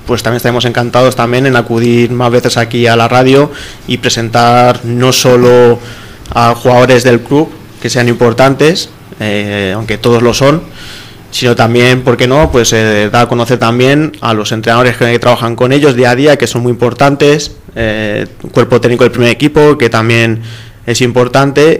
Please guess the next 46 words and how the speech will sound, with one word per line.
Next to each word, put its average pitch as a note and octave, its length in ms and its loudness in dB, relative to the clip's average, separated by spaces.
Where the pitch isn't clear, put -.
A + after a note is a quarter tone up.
y C3 80 -2
sobre A#2 240 0
todo A#2+ 100 2
también C3 460 2
chicos C3+ 340 0
referentes C3 640 2
en B2 60 0
el B2 100 0
primer B2 200 2
equipo C3+ 480 2
que A#2 140 -2
llevan B2+ 240 4
mucho C3 300 0
tiempo B2 320 2
en A#2+ 80 0
el A2 140 -2
club D3 380 0
y A2+ 140 -6
que G#2 480 0
creo A#2 160 -2
que A#2+ 140 0
son A#2+ 340 0
una B2 160 0
buena B2 180 4
referencia A#2 640 0
para, A2 400 0
para A2+ 140 4
esos, A#2 460 0
eh, A2 300 -4
niños C3 320 0
que A2+ 80 0
empiezan A#2 320 -2
a A#2 60 -2
jugar A2 320 -2
desde A2+ 340 -2
los A2 160 -4
cuatro A#2+ 320 0
años C#3+ 380 0
y C3 140 -6
que C3 120 -2
ojalá, A#2 440 0
pues, A2+ 240 -2
eh, A2 340 -2
con-, A2 260 -2
den A#2+ 160 0
continuidad A#2 540 -2